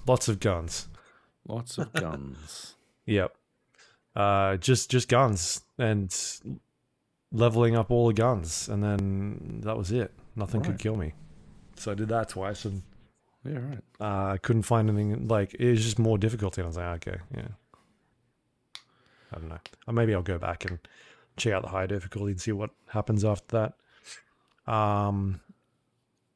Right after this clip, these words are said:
Speaker 1: but yeah, seems neat. It's just, uh, there's not really, I don't know. I, I think the,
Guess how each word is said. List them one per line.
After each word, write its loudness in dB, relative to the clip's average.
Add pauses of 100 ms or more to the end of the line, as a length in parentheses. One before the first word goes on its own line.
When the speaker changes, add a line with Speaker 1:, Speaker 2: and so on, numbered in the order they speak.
(200)
Speaker 1:
but 2 (400)
yeah, -4 (1300)
seems 4
neat. 6 (800)
It's -4
just, 0
uh, 4
there's 2
not 2 (280)
really, 0 (800)
I 2
don't 4
know. 4
I, 4
I 8
think 6
the, 6